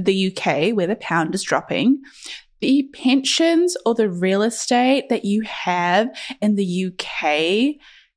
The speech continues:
is going to be impacted negatively, because when you pull that U K money out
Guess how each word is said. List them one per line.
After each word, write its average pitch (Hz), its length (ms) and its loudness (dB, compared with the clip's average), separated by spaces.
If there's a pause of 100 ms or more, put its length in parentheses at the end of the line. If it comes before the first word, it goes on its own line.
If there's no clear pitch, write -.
is 233 180 2
going 240 540 2
to 269 320 0 (100)
be 196 300 2
impacted 196 640 -2
negatively, 185 840 -2
because 269 560 2 (260)
when 277 220 4
you 339 160 4
pull 254 420 0
that 233 300 2 (100)
U 196 140 0
K 220 240 -2
money 190 440 0
out 170 360 -2